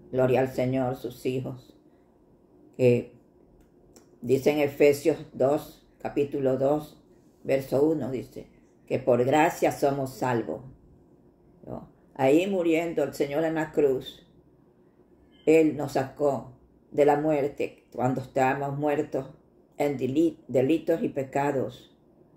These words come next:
El Señor nos dio vida y vida en abundancia. Gloria al Señor. El séptimo fruto es la fe. La fe que vence al mundo, porque la fe es la,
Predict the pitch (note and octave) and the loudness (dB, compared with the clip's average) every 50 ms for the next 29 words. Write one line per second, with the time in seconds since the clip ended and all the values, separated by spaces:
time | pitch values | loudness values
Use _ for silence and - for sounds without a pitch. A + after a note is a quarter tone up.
0 | _ _ _ _ _ _ - D#3 C#3 B2+ - C3+ C3 C3 B2+ B2+ A2 B2 B2+ B2 | _ _ _ _ _ _ 2 2 2 2 0 0 0 0 0 -2 -4 -4 -6 -6
1 | B2+ B2 - C#3 B2 A#2 D3 D#3 D#3 D3+ C#3 A#2 - - - _ _ _ _ _ | -6 -2 0 0 0 2 2 0 2 2 0 -4 -6 -10 -16 _ _ _ _ _
2 | _ _ _ _ _ - - C3 C#3 D3 D3+ C#3 C#3 C3+ B2+ C3 C3 C3 B2+ B2+ | _ _ _ _ _ -14 -10 -6 -4 0 0 0 0 0 0 -2 -2 -2 -2 -2
3 | B2+ B2+ C3 A#2+ A#2 A#2+ A#2+ - - - - - - - _ _ _ _ - - | -2 -2 -2 -2 -2 -4 -6 -10 -12 -12 -12 -12 -16 -20 _ _ _ _ -10 -6
4 | A#2 B2 B2 B2+ A2+ B2 B2 - - B2+ C3 A#2 D#2+ F2+ - - _ _ _ _ | -4 -2 0 0 -2 -2 -4 -6 -6 -6 -4 -4 -6 -8 -10 -16 _ _ _ _
5 | _ _ _ _ - D3 C3+ B2+ - - D#3 D3+ D3 - - F#3 F3 F3+ F3+ D#3+ | _ _ _ _ -4 -4 -4 0 2 4 4 4 2 0 -2 -2 -2 -2 -4 -4
6 | - - D#3+ C3 A#2+ B2 - - - - - _ _ _ _ _ _ _ _ _ | -4 -4 -4 -4 -4 -6 -8 -12 -14 -14 -16 _ _ _ _ _ _ _ _ _
7 | _ _ _ _ _ _ _ _ _ _ - C#3+ C#3+ - C#3+ C3+ B2 - - E3 | _ _ _ _ _ _ _ _ _ _ -4 -2 0 0 0 0 0 2 4 4
8 | D3 C3+ - - - _ _ _ _ _ _ _ _ _ _ _ _ _ _ _ | 4 4 2 -4 -16 _ _ _ _ _ _ _ _ _ _ _ _ _ _ _
9 | _ _ _ _ _ _ _ _ _ _ _ _ _ _ _ - C3 C#3 C3 B2+ | _ _ _ _ _ _ _ _ _ _ _ _ _ _ _ -6 -2 -2 -2 0
10 | - - E3 E3+ E3+ - F3 D3 D#3 E3+ F#3 F3+ F3 - D#3 D3 C#3+ C#3 C#3+ D3+ | 2 2 2 4 4 4 2 4 4 2 0 -2 -4 -2 -2 0 0 -2 -4 -6
11 | D3+ C3 B2+ B2 B2+ B2+ - - C3+ B2+ - - _ _ _ _ _ _ _ _ | -6 -6 -6 -8 -6 -8 -8 -8 -10 -16 -20 -20 _ _ _ _ _ _ _ _
12 | _ - C3+ B2+ - C#3+ C#3 C#3+ C3+ C3 B2+ - D#3 D3+ D3+ D3+ D#3 E3+ D#3+ - | _ -18 -10 -6 -2 0 0 0 0 -2 -4 -2 2 2 4 4 2 2 0 0
13 | C#3+ C#3 C#3+ - - | -2 -4 -4 -6 -12